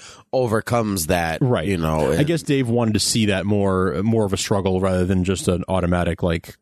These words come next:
Speaker 2: you know, I'm, ah, blind rage. But, but I,
Speaker 1: Yeah.
Speaker 2: I,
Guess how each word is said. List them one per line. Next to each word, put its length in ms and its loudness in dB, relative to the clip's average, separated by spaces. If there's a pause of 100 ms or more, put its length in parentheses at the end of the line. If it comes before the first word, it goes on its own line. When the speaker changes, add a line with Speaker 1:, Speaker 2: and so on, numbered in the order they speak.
Speaker 2:
you 80 2
know, 100 0
I'm, 280 -2 (420)
ah, 360 -2
blind 300 -2
rage. 260 -2 (260)
But, 260 0
but 200 0
I, 80 -2
Speaker 1:
Yeah. 180 -2
Speaker 2:
I, 140 -2